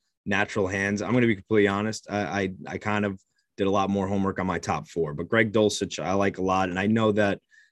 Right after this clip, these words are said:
he, he could definitely do it. I, I just, these guys that we're going to talk about are, uh, a little bit more special, in my opinion, when it comes to the receiving aspect.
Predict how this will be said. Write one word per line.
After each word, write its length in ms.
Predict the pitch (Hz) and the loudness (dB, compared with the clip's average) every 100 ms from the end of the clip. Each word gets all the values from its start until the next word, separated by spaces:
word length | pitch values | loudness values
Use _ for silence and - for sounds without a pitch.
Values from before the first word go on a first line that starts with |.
| _ | _
he, 480 | _ - 104 101 92 78 _ _ _ _ _ - | _ -4 0 0 -2 -8 _ _ _ _ _ -6
he 100 | 120 | -2
could 160 | 113 113 | 0 4
definitely 380 | 104 - 98 | 4 2 -2
do 240 | 85 82 73 | -2 -2 -4
it. 100 | - _ - | -10 _ -6
I, 180 | 92 104 | 0 2
I 120 | 101 | 2
just, 320 | 104 110 - 120 | 2 2 0 0
these 180 | 117 | 0
guys 260 | 95 110 110 | 6 6 6
that 100 | 110 | 4
we're 100 | 101 | 2
going 240 | 92 104 | 2 2
to 80 | 110 | 0
talk 300 | 107 117 113 | 0 0 0
about 380 | 113 117 117 117 | -2 0 0 -2
are, 320 | 104 101 90 73 _ _ _ _ _ _ _ _ _ - | -4 -4 -4 -8 _ _ _ _ _ _ _ _ _ -8
uh, 120 | 90 | -2
a 60 | 90 | 2
little 200 | 117 117 | 4 4
bit 100 | 107 | 4
more 160 | 110 | 2
special, 480 | 98 - 82 - 87 | 2 -4 -6 -4 -4
in 60 | 85 | -4
my 180 | 87 85 | -4 -6
opinion, 360 | - 90 85 | -6 -6 -4
when 100 | 85 | -6
it 80 | 82 | -6
comes 160 | 87 82 | -8 -8
to 60 | |
the 60 | 85 | -10
receiving 440 | 82 87 78 73 | -8 -6 -8 -10
aspect. 340 | 67 - - | -12 -16 -16